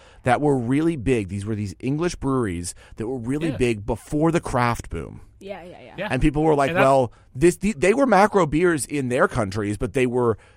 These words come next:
Speaker 1: they were important to Americans
Speaker 3: Mm-hmm.
Speaker 1: 'cause they felt special and imported."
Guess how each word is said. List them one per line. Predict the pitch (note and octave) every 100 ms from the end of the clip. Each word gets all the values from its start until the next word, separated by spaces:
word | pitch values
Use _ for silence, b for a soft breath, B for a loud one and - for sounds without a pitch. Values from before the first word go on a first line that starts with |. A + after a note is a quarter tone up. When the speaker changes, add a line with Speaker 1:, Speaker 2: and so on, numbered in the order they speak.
| b
Speaker 1:
they | - C#3
were | C3+ C3 -
important | B2 A2+ - G#2+ E3+ D3+ C3+
to | C#3+
Americans | G2+ F#2 G2 C#2+ E2 A1+ A3
Speaker 3:
Mm-hmm. | G#3+ F3+
Speaker 1:
'cause | C3
they | A2+
felt | - C#3 C3 -
special | - A2 G#2
and | G#2
imported." | F2+ F2+ G2 D2+ C2+ G1+